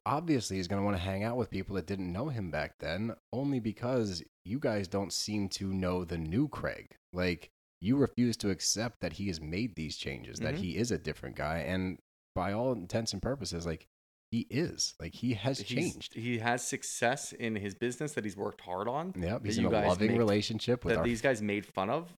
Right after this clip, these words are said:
Speaker 2: for years.
Speaker 1: years.
Speaker 2: He's in a successful and happy relationship.
Speaker 1: The number one relationship on Bravo.
Speaker 2: Still,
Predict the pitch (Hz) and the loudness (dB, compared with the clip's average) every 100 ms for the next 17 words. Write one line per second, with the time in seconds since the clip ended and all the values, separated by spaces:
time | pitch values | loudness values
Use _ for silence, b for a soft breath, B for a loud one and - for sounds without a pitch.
0 | - 135 139 160 190 226 110 95 123 190 | -8 -6 -2 -2 -2 -4 -6 -2 2 4
1 | 220 - - - - 131 120 110 98 - | 4 0 -4 -4 -2 0 2 0 -2 -6
2 | - - - 127 127 143 113 92 87 98 | -6 -6 -2 0 0 0 -2 -2 -6 -4
3 | 113 104 104 110 - 92 - 98 98 98 | -2 -2 -2 -4 -4 -4 2 4 6 6
4 | 92 90 92 90 90 90 85 - - 87 | 4 2 2 2 2 0 -2 -4 -2 0
5 | 85 85 95 123 135 - 123 127 170 196 | 2 2 2 0 -4 0 2 2 0 -6